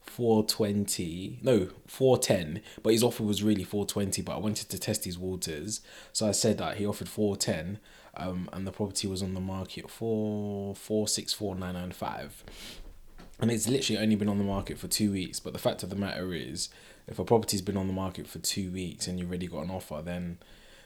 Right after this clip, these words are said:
you're doing something, all right? Um, <laughs> but that's basically what an offer is. Um, I think with a lot of first-time buyers, a lot of people that have actually been messaging me, um,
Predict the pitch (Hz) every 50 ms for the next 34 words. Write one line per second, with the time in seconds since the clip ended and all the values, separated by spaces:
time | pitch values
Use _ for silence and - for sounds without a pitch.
0 | _ - 107 101 101 131 123 113 107 - 127 117 95 - 92 90 85 95 87 87
1 | 90 98 110 113 - - - - 104 104 104 107 113 123 - - - 185 180 -
2 | - - 151 - - - - - - - - - - - - - 135 - 139 143
3 | - - - - 151 151 165 160 - - - - 143 151 143 - - 123 - -
4 | - 113 110 - - - - 107 110 110 - - 107 107 107 - - 107 107 -
5 | - - 104 98 98 101 107 117 120 - - - - 101 101 101 98 98 95 -
6 | - - - - 160 151 139 123 120 117 117 117 127 - 104 - - 120 110 110
7 | - - 110 104 101 95 95 101 104 107 107 113 117 - 123 - - - - -
8 | - - - - - _ _ _ - _ _ _ _ - - 120 127 110 110 -
9 | - 135 123 - - 104 95 107 110 - - 113 107 95 101 95 98 107 104 -
10 | - 104 87 - 92 95 92 90 90 90 98 104 - - - - - - - -
11 | _ - 101 104 104 101 104 101 95 -